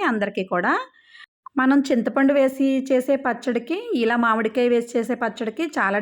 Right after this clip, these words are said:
డిఫరెంట్ ఉంటుందండి. ఎంత ఈజీగా కొబ్బరికాయ, మామిడికాయ పచ్చడిని ప్రిపేర్ చేసుకుని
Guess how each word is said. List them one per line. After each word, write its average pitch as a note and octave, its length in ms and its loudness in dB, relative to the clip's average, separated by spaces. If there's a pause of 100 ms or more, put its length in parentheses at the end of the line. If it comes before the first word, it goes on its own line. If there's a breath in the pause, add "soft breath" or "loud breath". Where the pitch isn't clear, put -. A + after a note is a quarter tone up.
డిఫరెంట్ G#3+ 360 -4
ఉంటుందండి. G3+ 500 -2 (800 soft breath)
ఎంత C4 220 4 (160)
ఈజీగా C#4 360 2 (120)
కొబ్బరికాయ, B3+ 580 2
మామిడికాయ A3+ 560 2
పచ్చడిని A3 460 0 (180)
ప్రిపేర్ A#3 320 0
చేసుకుని G#3+ 360 -2